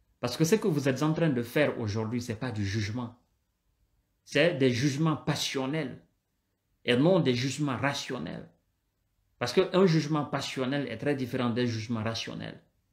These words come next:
Le jugement rationnel, c'est ce jugement qui est basé sur des faits. C'est ce jugement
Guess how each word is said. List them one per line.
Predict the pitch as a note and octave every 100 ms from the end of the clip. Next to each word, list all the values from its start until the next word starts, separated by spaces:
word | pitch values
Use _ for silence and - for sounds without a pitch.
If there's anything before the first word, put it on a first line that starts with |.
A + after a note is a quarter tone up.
| _ _ _ _ _ _ _ _ _ _ _
Le | -
jugement | C3+ F3 G3+ A3
rationnel, | D#3 - C#3+ C3+ D#3
c'est | D#3+
ce | C3 C3
jugement | A#2+ D#3+ D#3+ F#3+ F3
qui | - B2
est | C3+ C3+ - - _
basé | A2+ D3 D#3 G3
sur | E3 B2
des | G#2+ A2
faits. | - D#3 - _ _ _ _ _ _ _
C'est | - D3+
ce | E3
jugement | C3+ F3 D#3+ G3+ B3